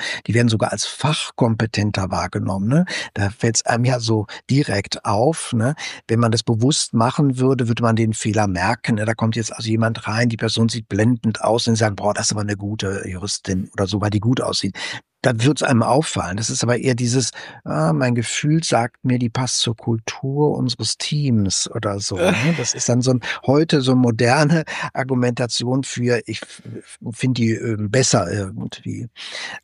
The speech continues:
Speaker 1: Ähm, da sowas. Man weiß, dass Menschen, die übergewichtig sind, dass sie abgewertet werden. Menschen, die, ähm, behindert sind, werden negativer bewertet. Gibt's wunderbare Studien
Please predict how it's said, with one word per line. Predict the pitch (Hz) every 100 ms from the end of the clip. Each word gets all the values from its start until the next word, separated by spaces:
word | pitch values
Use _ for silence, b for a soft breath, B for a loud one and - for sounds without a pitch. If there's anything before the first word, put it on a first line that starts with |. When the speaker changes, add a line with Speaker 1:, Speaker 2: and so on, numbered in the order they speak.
| -
Speaker 1:
Ähm, | 127 123
da | 120 117
sowas. | 107 95 92 -
Man | 123
weiß, | 120 117
dass | - 117
Menschen, | 117 - 120
die | 123
übergewichtig | 113 110 98 90 90 - 101
sind, | - 95 98
dass | 104
sie | 107 -
abgewertet | - - 101 92 95 113 -
werden. | 98 95
Menschen, | 107 117 - 120 113
die, | 110 110 110 B B B
ähm, | - 117 110 110
behindert | 110 117 131 135 113 -
sind, | - 98 98 - 104
werden | 107 107 107 107
negativer | 110 113 107 107 104
bewertet. | 98 92 98 107 110 104
Gibt's | - -
wunderbare | 120 135 127 113 117
Studien | 123 - 120 117 120